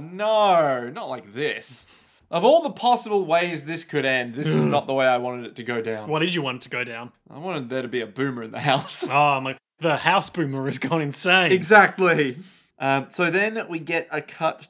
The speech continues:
Speaker 1: to Mason being like, "All right, look."
Speaker 2: Yeah, he's watching the footage of the Night Sabers destroying the cold open boomer, because
Speaker 1: Mm.
Speaker 2: it turns out that was, like,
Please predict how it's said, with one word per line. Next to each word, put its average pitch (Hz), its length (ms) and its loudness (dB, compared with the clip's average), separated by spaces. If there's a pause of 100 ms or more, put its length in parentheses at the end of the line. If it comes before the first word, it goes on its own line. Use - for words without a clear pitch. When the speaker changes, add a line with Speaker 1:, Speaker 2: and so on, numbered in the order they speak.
(120)
Speaker 1:
to 151 300 -8
Mason 139 520 -10
being 131 220 -6
like, 123 340 -8
"All 131 80 -2
right, 120 220 -2
look." 120 240 -8 (180)
Speaker 2:
Yeah, 147 140 -6 (160)
he's 202 180 0
watching 214 300 -2
the 196 80 -2
footage 180 580 -4
of 139 580 -2 (200)
the 160 160 -6
Night 156 340 -2
Sabers 160 340 -4
destroying 147 560 -6
the 143 60 -8
cold 156 320 -2
open 139 380 -6
boomer, 127 360 -10 (260)
because 160 280 0
Speaker 1:
Mm. 170 40 -4
Speaker 2:
it - 60 -8
turns 160 240 -4
out 139 280 -2
that 143 180 -6
was, 139 160 -8
like, 123 380 -4